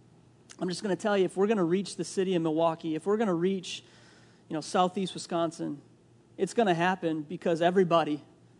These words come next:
participates. Everybody is involved. And at Life Church, we talk about a lot of different ways that you can be involved, but the three main ones are give of your time, your talent, and your treasure.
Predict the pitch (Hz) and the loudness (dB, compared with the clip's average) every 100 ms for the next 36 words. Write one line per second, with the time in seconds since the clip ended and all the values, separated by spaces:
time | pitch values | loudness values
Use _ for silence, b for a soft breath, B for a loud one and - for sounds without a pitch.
0 | - - - 165 180 160 156 147 - - | -20 -12 -4 0 0 -2 -6 -6 -8 -14
1 | - _ 175 202 208 190 165 156 147 139 | -20 _ -2 2 4 4 4 2 -2 -10
2 | b b b b _ 175 160 165 151 160 | b b b b _ 0 2 2 2 0
3 | 156 202 165 180 196 202 190 175 180 190 | 0 0 2 6 6 6 0 0 0 0
4 | 185 175 170 160 185 185 175 196 175 185 | 0 2 4 6 4 4 -2 -4 2 4
5 | 180 185 175 185 165 175 160 165 175 175 | 4 0 -4 -4 -2 0 0 0 0 0
6 | 151 165 - - 196 208 185 185 208 208 | -2 -4 -8 -4 2 4 4 2 0 -2
7 | 214 214 - b b b b 170 160 196 | -2 -2 -8 b b b b -4 6 6
8 | 180 147 151 - 190 208 220 208 - - | 6 -2 -4 -2 0 0 -2 -6 -16 -20
9 | - - - 185 185 208 202 - - - | -20 -14 -4 2 2 0 -6 -10 -20 -18
10 | - 165 156 196 180 147 | -4 -4 0 2 0 -2